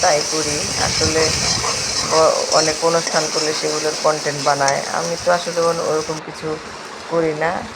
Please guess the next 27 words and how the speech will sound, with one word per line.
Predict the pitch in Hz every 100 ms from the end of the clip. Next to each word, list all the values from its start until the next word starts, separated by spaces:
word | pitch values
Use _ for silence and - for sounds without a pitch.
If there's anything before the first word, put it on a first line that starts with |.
| -
আর | 147 156 143
আগে | 151 160 165
যা | 165 160
করছি, | 175 175 -
হয় | 160 165 185
না | 214 196
যে | 190
তা | 175 160
না, | 147 147 - - - - -
মানে | 160 170
ওইভাবে | 170 175 170 170 143 147
ভিডিও | 185 151 160 156
করা | 160 147
হয় | 143 131
না। | - 98
এখন | 165 170
থেকে | 165 170 170 - - - - -
করার | - 160 156
চেষ্টা | - 165 175
করবো | 156 147
ইনশাল্লাহ। | 147 143 151 147 143
যে | 135 139
করলা | 151 156 156
ভাজি | 147 139 131 -
করলাম, | 139 135 139 202 - - - - - - - - - - - - - - -
ভেন্ডি | - 151 147 160
ভাজি | 156 151